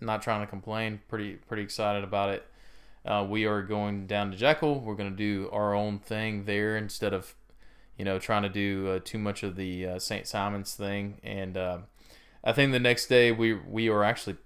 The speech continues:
playing golf on Friday morning, if the weather permits. I mean, I suck at golf, but we're going to do it. And then, uh, and then apparently it's supposed to get, start to, start to, you know, kinda get a little bit drier after that. And I think we're gonna try to enjoy the beach a little bit, but then,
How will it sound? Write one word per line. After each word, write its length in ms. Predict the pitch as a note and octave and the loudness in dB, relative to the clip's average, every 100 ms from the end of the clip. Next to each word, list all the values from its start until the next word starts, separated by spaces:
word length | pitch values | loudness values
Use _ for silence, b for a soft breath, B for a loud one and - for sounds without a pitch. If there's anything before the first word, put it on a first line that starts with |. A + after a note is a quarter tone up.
| - - | -20 -18
playing 320 | - E3 A2+ E2 | -4 -2 -2 -4
golf 420 | F#2 G2+ C#3 - | -2 2 2 0
on 100 | C3 | -8
Friday 360 | B2+ C3+ C#3 C3+ | -4 -2 0 0
morning, 560 | B2+ B2+ C3+ C3 C3 - | 0 -2 0 -2 -6 -10
if 160 | - | -12
the 100 | - | -8
weather 320 | F2 G2 A#2 A#2 | -2 2 2 0
permits. 840 | - G2+ F#2+ G#2+ A#2+ - - - - | -2 -4 -2 0 -2 -4 -10 -12 -14
I 60 | F#2 | -10
mean, 300 | F#2 F2 - | -8 -8 -6
I 200 | F#2+ G2+ | -2 -2
suck 420 | - - G#2+ G#2+ | -2 -2 -2 -2
at 140 | - - | -4 0
golf, 420 | A2 A2 A2 - - | 4 4 2 -2 -10
but 180 | E2+ | -8
we're 140 | F2 G2+ | -6 -4
going 260 | G#2 G#2 | -2 -2
to 80 | G2 | -2
do 300 | F2 F#2+ G#2 | -6 -6 0
it. 200 | A2 A2 - b b b b b | 0 -2 -8 b b b b b
And 220 | G#2+ G#2+ | -4 0
then, 240 | G#2+ G2+ | 0 0
uh, 460 | G2+ G2 F#2+ F#2 F2 - - - - _ - | 2 4 4 2 -2 -8 -20 -20 -20 _ -8
and 160 | A#2+ A#2 | -4 2
then 360 | A#2 A2 G#2 - - | 2 0 -4 -10 -4
apparently 320 | C#3 C#3 B2 | 2 4 2
it's 60 | |
supposed 200 | - A2+ | 0 -4
to 40 | - | -2
get, 220 | G#2 G2 | -2 -2
start 220 | - A#2 | 0 0
to, 200 | G#2 - | 0 -12
start 280 | - A2+ G2+ | -2 -2 0
to, 180 | F#2+ F2 - - - | -4 -6 -14 -20 -12
you 100 | A2 | -6
know, 120 | G2 | -6
kinda 300 | F#2+ A2 G2 - - - - C#3 | -4 -6 -6 -12 -20 -20 -18 -4
get 140 | C3 | 0
a 40 | C3+ | 2
little 140 | A2+ | 2
bit 120 | G2+ | 2
drier 520 | F#2 G#2 G2+ G#2 G2+ | 0 4 8 8 8
after 260 | F#2+ F#2+ G2 | 4 2 -2
that. 300 | F#2 G2+ G#2 | 2 6 6
And 80 | F#2+ | 4
I 40 | |
think 200 | G2 A2 | -4 -4
we're 80 | G#2 | -2
gonna 200 | G#2 G2 | -4 -4
try 200 | - G#2+ | 0 0
to 60 | G2+ | 0
enjoy 340 | F#2+ G2+ G2 | -2 -4 -4
the 80 | F#2 | -2
beach 300 | B2 F3 D3 | -2 -2 -2
a 40 | |
little 180 | C#3+ C3 | -2 0
bit, 260 | C3 B2+ - | 4 2 2
but 140 | F#2+ | -4
then, 240 | G2+ G2 | -4 -4